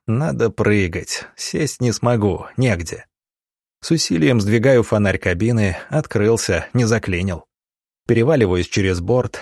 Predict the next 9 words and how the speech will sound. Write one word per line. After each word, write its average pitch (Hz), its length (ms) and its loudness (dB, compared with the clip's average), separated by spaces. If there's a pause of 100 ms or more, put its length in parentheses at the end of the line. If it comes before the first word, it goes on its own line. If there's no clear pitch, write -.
соскальзываю 127 840 0
с - 80 -4
крыла 107 460 0
и, 131 160 0
отсчитав 143 640 0
несколько 120 480 0
секунд, 135 640 0
дергаю 117 560 2
кольцо. 95 560 -2